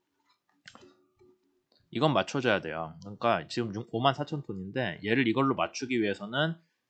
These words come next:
일 번 배를 키운다. 배를 키운다는 게 막 배 전체를 키울 필요도 있는데, 아니면 홀수만 좀 깊게 해도 되겠죠. 배를 물에 더 잠그도록 설계를 해주면 됩니다. 홀수를 좀 더 올려도 아마 스캔틀링까지 안 올라갈 거라서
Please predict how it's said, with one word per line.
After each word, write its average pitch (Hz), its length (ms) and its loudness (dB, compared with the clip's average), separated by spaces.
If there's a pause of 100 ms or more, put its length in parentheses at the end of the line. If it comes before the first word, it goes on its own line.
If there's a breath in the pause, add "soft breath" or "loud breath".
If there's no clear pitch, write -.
일 110 140 2
번 107 340 6
배를 123 280 0
키운다. 117 600 -6 (480)
배를 131 240 2
키운다는 170 480 0
게 110 100 -4
막 95 320 -4
배 123 100 0
전체를 120 360 0
키울 151 220 -2
필요도 123 320 -6
있는데, 92 360 -6
아니면 107 560 -4
홀수만 202 380 -2
좀 143 80 -6
깊게 123 320 -6
해도 135 140 -6
되겠죠. 87 500 -12 (120)
배를 98 180 -2
물에 95 260 -6
더 95 100 -10
잠그도록 90 800 -6 (480)
설계를 110 580 -6 (120)
해주면 101 300 -10
됩니다. 80 460 -16 (480)
홀수를 170 500 2
좀 151 180 -2
더 143 80 4
올려도 101 560 2
아마 87 200 -2
스캔틀링까지 143 720 -4
안 80 220 -14
올라갈 95 360 -6
거라서 87 500 -12